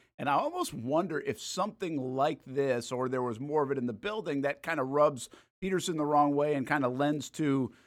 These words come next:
uh, a guy like Caldwell being let go outside of performance. I think there's reason to have let him go over those last six weeks for the reasons we just said. Also,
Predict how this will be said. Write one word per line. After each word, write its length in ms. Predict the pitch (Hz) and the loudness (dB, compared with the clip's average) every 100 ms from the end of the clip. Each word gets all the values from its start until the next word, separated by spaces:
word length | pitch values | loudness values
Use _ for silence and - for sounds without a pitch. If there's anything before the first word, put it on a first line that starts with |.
| _ 139 | _ 0
uh, 180 | 131 127 | 2 4
a 40 | |
guy 180 | 135 139 | 4 4
like 220 | 135 120 | 2 0
Caldwell 400 | - 131 135 127 | 0 0 2 0
being 340 | 120 135 123 | 0 -2 -2
let 240 | 117 127 - | 0 -2 2
go 320 | 131 117 110 135 | 4 4 4 0
outside 400 | 127 - 139 131 | 0 2 2 2
of 80 | |
performance. 520 | - 113 135 131 127 120 | -4 -6 -2 0 0 -2
I 60 | |
think 240 | 117 147 135 | -2 -2 -2
there's 200 | 120 113 | -4 -4
reason 420 | 123 135 131 123 | -2 -2 -2 -2
to 140 | 139 | 0
have 120 | 120 | 0
let 140 | 127 127 | 0 -2
him 80 | 117 | 0
go 200 | 123 120 | 0 0
over 140 | 113 | -2
those 220 | 117 107 | -4 -2
last 240 | 113 98 - | -4 -4 -6
six 200 | 123 - | -10 -4
weeks 300 | 120 107 - - - | -4 -4 -12 -20 -2
for 80 | 123 | 0
the 80 | |
reasons 360 | 123 127 110 101 | 2 0 -2 -4
we 140 | 117 | -4
just 260 | 107 110 - | -2 -4 -2
said. 220 | 120 87 - _ _ _ _ _ _ _ _ - | -2 -2 -8 _ _ _ _ _ _ _ _ 0
Also, 540 | 247 - 135 107 | 0 2 4 4